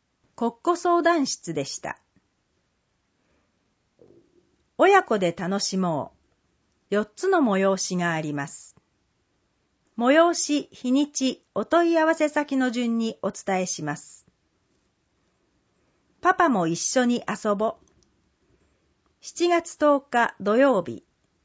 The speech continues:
東市代子育て支援センター、アイディー、一零四零二六五。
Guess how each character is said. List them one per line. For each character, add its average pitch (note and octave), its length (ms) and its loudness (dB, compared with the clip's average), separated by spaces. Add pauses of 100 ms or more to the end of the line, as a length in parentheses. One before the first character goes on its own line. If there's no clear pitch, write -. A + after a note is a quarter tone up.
(380)
東 E4+ 520 0
市 D#4+ 320 -4
代 D3 160 0
子 - 120 -16
育 C4+ 340 0
て E3+ 120 -6
支 F3 200 -6
援 G3+ 180 -2
セ F#3+ 180 -4
ン D#3 100 -4
タ A#2 380 -8 (760)
ー、 G3 40 -2
ア A3+ 80 2
イ A#3 120 -6
デ G#3+ 80 -8
ィ F#3+ 200 -6
ー、 - 40 -16 (360)
一 A#3+ 260 -6
零 C#4 260 2
四 G3 300 0
零 F3 260 0
二 G3+ 280 -4
六 F#3+ 320 -4
五。 D#3 240 -6